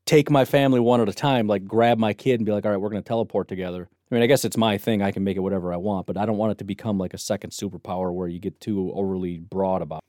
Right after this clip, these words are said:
But at the same time, if I can't carry stuff, what's the point? You know what I mean? Like, I teleport into a bank vault, I grab a bag of money, and then you teleport back and the bag of money stays. Like, no, dude, if I'm touching it, it can come with me. Then, yeah, then you take vacations, and it's like, dude, I'm just gonna grab my kids, like, one at a time.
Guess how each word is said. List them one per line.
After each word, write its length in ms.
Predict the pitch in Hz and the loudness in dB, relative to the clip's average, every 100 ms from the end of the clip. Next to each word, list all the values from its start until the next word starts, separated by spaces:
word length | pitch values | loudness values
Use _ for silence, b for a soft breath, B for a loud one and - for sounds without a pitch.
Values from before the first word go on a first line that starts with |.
| - | 0
But 100 | 196 | 2
at 60 | 160 | 2
the 60 | |
same 200 | - 180 | 4 4
time, 220 | 185 175 | 6 4
if 80 | 131 | 4
I 60 | 131 | 0
can't 280 | - 180 - | 2 0 2
carry 260 | 160 131 | 2 2
stuff, 460 | - - 185 113 - | 0 2 4 4 2
what's 180 | - - | -2 -2
the 80 | |
point? 400 | - - 120 - _ _ | -8 -2 -4 -4 _ _
You 60 | 120 | 0
know 60 | |
what 40 | 110 | 2
I 0 | |
mean? 260 | 113 135 - _ | 2 2 -2 _
Like, 160 | 101 104 | -2 2
I 100 | 107 - | 2 2
teleport 380 | 143 127 131 120 | 2 4 6 6
into 160 | 117 | 6
a 60 | 107 | 4
bank 300 | 101 117 117 | 4 0 2
vault, 260 | 110 98 101 | 2 2 0
I 60 | |
grab 300 | 95 113 113 | 0 2 2
a 60 | 104 | 2
bag 280 | 113 110 101 | 2 2 2
of 60 | |
money, 280 | 98 113 101 | 0 0 0
and 80 | 98 | 0
then 80 | 104 | -2
you 100 | 98 | -2
teleport 400 | 120 107 110 92 | -2 0 0 2
back 260 | 110 107 | 2 0
and 80 | 104 | -2
the 40 | |
bag 240 | 90 104 101 | -4 -2 -2
of 60 | |
money 180 | 101 101 | -2 -4
stays. 420 | - 104 104 131 | -4 -2 0 0
Like, 140 | 151 151 | -2 0
no, 180 | 220 143 | -2 -2
dude, 160 | 190 | -8
if 80 | - | 0
I'm 120 | 185 | -2
touching 360 | - 175 165 147 | 4 2 4 2
it, 120 | 127 | 2
it 80 | 117 | 0
can 100 | 107 | -4
come 180 | 107 90 | -6 -6
with 160 | 82 | -10
me. 220 | - - _ _ - | -16 -20 _ _ -2
Then, 180 | 139 160 | 4 6
yeah, 200 | 185 117 | 8 6
then 160 | 120 131 | 4 2
you 60 | |
take 200 | 131 131 | 4 2
vacations, 560 | 110 - 135 151 98 90 | 2 2 0 0 -2 -4
and 100 | 95 | -6
it's 100 | 107 | -2
like, 140 | 98 | -2
dude, 140 | 120 113 | 0 0
I'm 60 | |
just 120 | 107 | 0
gonna 120 | 113 101 | -4 -2
grab 260 | 107 110 | 2 2
my 140 | 101 92 | 2 -6
kids, 300 | - 123 101 | -4 -4 -4
like, 100 | 95 | -6
one 180 | 104 | -4
at 80 | 104 | -4
a 60 | 90 | -6
time. 340 | 113 117 90 | -8 -6 -8